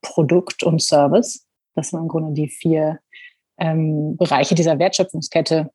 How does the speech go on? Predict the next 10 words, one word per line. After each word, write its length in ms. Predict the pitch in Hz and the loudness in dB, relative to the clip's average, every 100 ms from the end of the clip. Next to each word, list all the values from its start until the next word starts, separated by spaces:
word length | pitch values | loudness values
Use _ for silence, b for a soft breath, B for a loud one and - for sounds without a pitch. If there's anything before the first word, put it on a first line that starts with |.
| _ - | _ -2
die 280 | 170 160 - | 2 2 0
nötig 460 | 165 175 202 214 165 | 0 2 2 0 2
sind, 420 | 165 175 190 - - | 0 2 0 -4 -2
um 300 | 180 185 180 | 2 2 0
Kreislaufwirtschaft 640 | 175 165 170 165 160 160 | -2 -2 -4 -2 -4 -4
am 160 | 156 147 | -4 -2
Bau 220 | 143 147 | 2 2
möglich 340 | 147 143 143 | 0 -6 -8
zu 140 | - 143 | -4 0
machen. 340 | 139 156 151 | -2 -2 -8